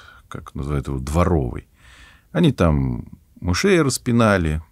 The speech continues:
кошек там, э, ловили, всячески издевались, там, к-, головы им отрывали. Ну, вот все, что касается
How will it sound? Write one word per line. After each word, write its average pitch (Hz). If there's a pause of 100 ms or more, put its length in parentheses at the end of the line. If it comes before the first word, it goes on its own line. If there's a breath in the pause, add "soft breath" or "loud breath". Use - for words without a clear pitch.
(160)
кошек 151
там, 87
э, 82
ловили, 78
всячески 76
издевались, 85
там, 71
к-, -
головы 92
им 87
отрывали. 82
Ну, 180
вот 78
все, -
что -
касается -